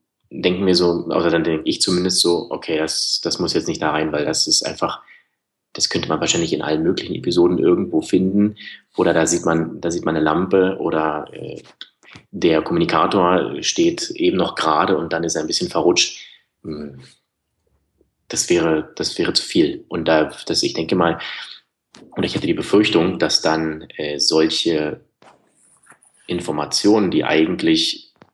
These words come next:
naja, nicht so richtig zu dem Star Trek-Wissen gehören, andere wichtige Informationen so überlagern oder überblenden würden. Und deswegen versuchen wir da eigentlich auch immer ein gewisses Verhältnis herzustellen von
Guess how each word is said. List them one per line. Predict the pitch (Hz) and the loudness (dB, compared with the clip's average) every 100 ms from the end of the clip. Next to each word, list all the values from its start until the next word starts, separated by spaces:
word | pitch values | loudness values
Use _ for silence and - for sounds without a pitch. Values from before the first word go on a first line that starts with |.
| _ | _
naja, | - 151 78 - - _ _ - - - - | -12 -8 -8 -8 -12 _ _ -18 -18 -20 -14
nicht | 85 - | -6 0
so | 92 | 2
richtig | 92 95 - | 2 2 2
zu | 92 | 2
dem | 78 | 0
Star | - 85 | 0 0
Trek-Wissen | - 90 85 85 | 0 -2 -2 -2
gehören, | 78 73 76 98 101 _ _ _ _ _ _ _ - | -2 -2 -2 -4 -6 _ _ _ _ _ _ _ -4
andere | 87 92 87 | 0 2 2
wichtige | 85 - 90 | 0 0 0
Informationen | 87 90 82 - 82 80 | 0 -2 -2 0 0 2
so | 82 | 0
überlagern | 80 76 71 87 73 | 2 2 2 2 2
oder | 76 | 0
überblenden | 73 78 76 85 98 | 0 -2 -2 -2 -4
würden. | 76 76 90 - - - - _ | -4 -4 -4 -8 -18 -20 -20 _
Und | 80 | -6
deswegen | 80 - 76 76 76 - | -4 0 0 0 -6 -10
versuchen | - 80 87 87 | -6 -2 0 2
wir | 80 | 4
da | |
eigentlich | 80 76 65 71 | 2 0 -2 -2
auch | |
immer | 80 85 | 0 0
ein | 80 | 2
gewisses | 82 92 - | 0 -2 -4
Verhältnis | 82 80 - 90 | 0 2 2 0
herzustellen | 71 - - - 67 - | -2 -2 -2 -2 -8 -10
von | - 71 71 71 | -4 -4 -6 -14